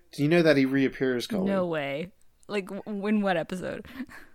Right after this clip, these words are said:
Speaker 1: He never appears in the anime again, but he randomly appears in movie thirteen.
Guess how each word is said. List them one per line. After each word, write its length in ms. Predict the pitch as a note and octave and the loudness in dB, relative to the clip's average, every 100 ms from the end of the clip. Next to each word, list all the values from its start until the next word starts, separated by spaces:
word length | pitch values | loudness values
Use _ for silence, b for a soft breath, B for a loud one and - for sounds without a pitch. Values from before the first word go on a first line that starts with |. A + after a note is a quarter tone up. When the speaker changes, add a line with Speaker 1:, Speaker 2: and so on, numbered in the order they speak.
| - | -16
Speaker 1:
He 80 | B2 | 0
never 300 | C3+ D3 E3+ | 6 8 10
appears 380 | E3+ E3+ D#3+ C#3+ | 8 8 8 6
in 80 | C3+ | 4
the 80 | |
anime 340 | C3+ E3 E3+ C3+ | 6 6 8 8
again, 540 | A#2+ A#2 A2 A#2+ C#3 - _ | 6 6 4 2 -2 -8 _
but 120 | C3+ C3+ | -2 2
he 80 | |
randomly 640 | C3 D#3 F#3+ C4 A3 G#3+ G#3 | 4 6 8 8 6 6 6
appears 480 | F#3 F#3 F3+ F3 D#3+ | 6 6 8 8 8
in 140 | D3 | 6
movie 300 | D#3 E3 E3 | 8 8 6
thirteen. 760 | E3+ - F3+ G3 - G3 D3 | 4 10 10 10 2 4 4